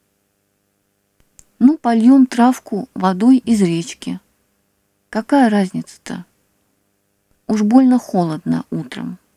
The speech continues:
Да и спать хочется". "Ну ты скажешь, польем травку.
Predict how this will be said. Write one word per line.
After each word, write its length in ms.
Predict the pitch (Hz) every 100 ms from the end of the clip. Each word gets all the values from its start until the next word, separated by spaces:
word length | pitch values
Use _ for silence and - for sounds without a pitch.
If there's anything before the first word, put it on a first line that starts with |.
| _ _ _ _ -
Да 160 | - 220
и 100 | 254
спать 380 | - - 175 -
хочется". 720 | - 170 - 202 - 190 185 _ _ _ _ _ _ _ _ 101 101 98 _ _ _ _ _ _ _ _ _
"Ну 160 | 196 254
ты 140 | 262
скажешь, 720 | 247 - 190 165 175 165 - _
польем 480 | - 175 175 208 233
травку. 560 | - 170 156 - -